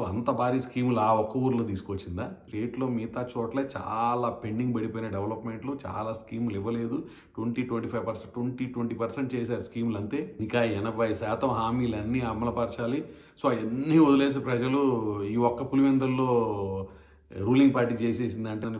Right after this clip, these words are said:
ప్రజలు నమ్ముతారంటే నాకు నమ్మకం లేదండి. And మనలో మన మాట ఇది పబ్లిక్ అనుకుంటున్నారు, మనకి ఎంతవరకు నిజమో తెలియదు. ఓటుకి టెన్ థౌజండ్ దాకా కూడా అనుకుంటున్నారని టాక్ బయట. మనకు అందిన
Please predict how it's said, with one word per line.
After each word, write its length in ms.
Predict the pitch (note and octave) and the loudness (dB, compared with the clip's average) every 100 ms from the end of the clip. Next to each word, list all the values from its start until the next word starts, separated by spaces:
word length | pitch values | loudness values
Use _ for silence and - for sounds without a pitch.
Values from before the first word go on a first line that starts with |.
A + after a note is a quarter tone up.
| G#2 | -4
ప్రజలు 220 | A2 A#2+ | -2 -2
నమ్ముతారంటే 680 | A2+ A2+ A#2 A2+ G#2+ G2 B2+ A2 - - - - F2+ G#2 | -2 -2 -2 -2 -2 -6 -6 -6 -8 -14 -18 -12 -2 0
నాకు 140 | A2+ | 0
నమ్మకం 360 | G#2+ G#2 G2 G2 | -2 -4 -4 -6
లేదండి. 340 | E2+ D2 D2 D#2+ _ A2 | -6 -10 -16 -20 _ -6
And 140 | A#2 | -4
మనలో 300 | G2+ G#2 A#2+ | -2 -2 0
మన 180 | B2+ A#2 G#2 G2 | 0 -2 -2 -4
మాట 160 | G2 B2 B2 F#2 F#2 - _ _ _ G#2+ | -4 -8 -8 -8 -10 -16 _ _ _ -10
ఇది 260 | F#2 F#2+ E2+ E2+ E2+ - - | -6 -4 -6 -8 -12 -10 -4
పబ్లిక్ 340 | A2+ D3 D#3 A#2+ | 0 2 2 0
అనుకుంటున్నారు, 540 | A2 A2 F#2 F#2 G2+ C3 | -2 -4 -4 -2 0 0
మనకి 180 | G#2 F#2+ F#2+ | -2 -2 -2
ఎంతవరకు 280 | G#2 G2 G2 | -2 -2 -4
నిజమో 240 | F#2 F#2 F#2 | -4 -4 -4
తెలియదు. 320 | F2+ F2 A#2+ C3 - G2 | -8 -8 -8 -8 -6 -4
ఓటుకి 420 | A#2 C3+ - B2 A#2+ A2 - | -4 -4 -6 -4 -4 -4 -6
టెన్ 180 | G2 G2+ | -6 -4
థౌజండ్ 380 | A2+ A2 G#2+ A2 | -2 -2 -4 -4
దాకా 260 | G#2+ G#2 G#2+ G2+ | -4 -4 -6 -4
కూడా 160 | A2+ G#2+ | -4 -4
అనుకుంటున్నారని 600 | G2+ G#2 F#2 G2 G2+ A#2 G#2+ | -6 -6 -4 -4 -4 -2 0
టాక్ 220 | G#2 - F2+ | 0 0 -6
బయట. 180 | F2 A#2 - - - - A2 | -6 -6 -10 -14 -14 -4 -2
మనకు 220 | G#2+ A2+ A#2 | 0 0 -2
అందిన 280 | A2+ B2+ | 0 -2